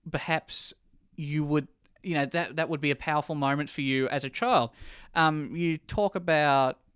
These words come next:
yeah, all sorts of role models, uh, that are around the world, but these ones in particular, because they're aimed at kids, yeah, so it is the power and legacy of these films and that these characters,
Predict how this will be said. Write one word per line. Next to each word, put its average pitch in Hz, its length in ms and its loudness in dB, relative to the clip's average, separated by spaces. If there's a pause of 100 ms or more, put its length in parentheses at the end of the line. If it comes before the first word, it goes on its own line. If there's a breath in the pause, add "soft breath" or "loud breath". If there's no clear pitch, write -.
(180)
yeah, 220 240 0
all 202 160 2
sorts 220 300 0
of 180 120 -2
role 143 180 6
models, 123 580 0
uh, 147 140 -2
that 127 160 -2
are 127 80 4
around 123 260 2
the 123 80 2
world, 123 220 2
but - 160 -4
these 202 260 2
ones 180 200 0
in 160 60 -4
particular, 147 560 0 (140)
because 202 300 0
they're 185 180 2
aimed 151 200 2
at - 100 -4
kids, - 480 -2 (580 soft breath)
yeah, 139 380 2
so 185 180 0
it 170 220 0
is 196 140 -4
the - 80 -6
power 160 480 2
and 143 120 0
legacy 139 460 0
of 117 140 -2
these 135 200 -2
films - 440 -6 (920 soft breath)
and 151 120 2
that 151 120 0
these 147 180 0
characters, 143 600 -2